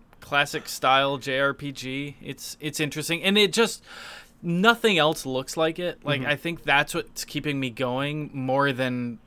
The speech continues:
Speaker 1: actually playing it, is the graphical style and the music.
Speaker 2: Mm.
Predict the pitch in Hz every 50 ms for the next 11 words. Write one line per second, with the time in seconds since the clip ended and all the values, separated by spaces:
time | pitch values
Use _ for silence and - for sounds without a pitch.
0 | _ - 127 127 120 - - 127 127 120 - - 123 127 131 143 147 151 - -
1 | _ _ _ - - - _ _ _ _ - 135 139 135 135 131 127 123 117 110
2 | - - - - - - - - - - - - _ _ _ - 131 120 135 107
3 | 123 135 131 135 135 - 147 - 139 131 - - 151 143 147 143 139 127 120 117
4 | 117 117 120 123 113 117 - - - 120 113 107 98 92